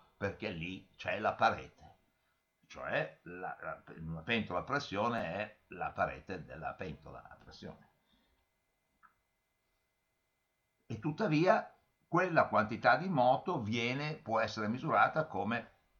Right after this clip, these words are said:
pressione, corrisponde a una, eh,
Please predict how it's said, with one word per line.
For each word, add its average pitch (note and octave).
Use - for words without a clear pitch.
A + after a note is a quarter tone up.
pressione, -
corrisponde B2+
a E2+
una, F2+
eh, C#2